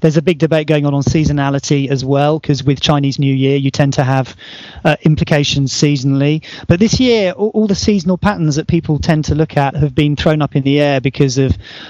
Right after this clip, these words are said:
the covid lockdowns in China. So I think people are kind of wondering what that all means for the very short term in terms of component, um, tightness, 'cause clearly we are seeing easing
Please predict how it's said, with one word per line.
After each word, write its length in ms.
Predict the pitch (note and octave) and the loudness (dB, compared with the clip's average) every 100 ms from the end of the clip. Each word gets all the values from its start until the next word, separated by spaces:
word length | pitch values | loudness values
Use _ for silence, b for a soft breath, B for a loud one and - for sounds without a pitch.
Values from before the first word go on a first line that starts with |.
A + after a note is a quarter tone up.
| B | B
the 240 | C#3+ C#3 C3+ | 0 2 2
covid 320 | D#3+ D3 C#3 | 0 0 -2
lockdowns 420 | C#3 - C3 B2+ | -2 0 -2 -2
in 80 | B2+ | -2
China. 460 | C#3+ C3+ A#2+ G2+ - B B B | 0 0 -2 -6 -12 B B B
So 420 | - - D3 C#3 C#3 | -2 0 2 0 -2
I 60 | C#3 | 0
think 240 | F#3+ D#3+ | 0 0
people 380 | F3+ F3 D3+ D3 | -2 0 0 0
are 440 | C3+ C3+ C3+ C3+ D3 B B B | 0 0 2 0 -2 B B B
kind 140 | D3+ C#3+ | -2 0
of 100 | C#3+ | 0
wondering 440 | D#3 D3+ C#3+ C#3 | 0 0 0 0
what 200 | C#3+ C3+ | -2 0
that 140 | C#3 | 0
all 120 | C#3+ C3+ | 0 0
means 520 | C#3+ C#3 C#3 C3+ A2 | 0 0 0 -2 -2
for 280 | - C3+ C3 | 0 0 0
the 80 | |
very 180 | C3+ C#3 | 0 0
short 380 | B2+ - D3+ C#3+ | 0 0 0 -2
term 280 | - C#3 C3 | -2 0 0
in 120 | C3 | -2
terms 340 | - C3+ B2+ | 0 0 0
of 180 | C3 A#2+ B B B | -2 -2 B B B
component, 560 | - C#3+ D#3+ D3 C3+ C3 _ _ - | -2 2 2 0 -2 -6 _ _ -2
um, 340 | D3+ C3+ B2+ | 2 2 0
tightness, 460 | - D#3+ D3 D3 - | -2 -2 0 0 0
'cause 160 | D3+ - | 0 0
clearly 300 | F3 D#3+ C#3+ | 0 2 2
we 160 | D#3 | 2
are 160 | E3+ E3 | 2 0
seeing 280 | - C#3+ C3 | 0 -2 -2
easing 560 | D#3+ D3 C3 C3 B2 | -2 -2 0 -2 -2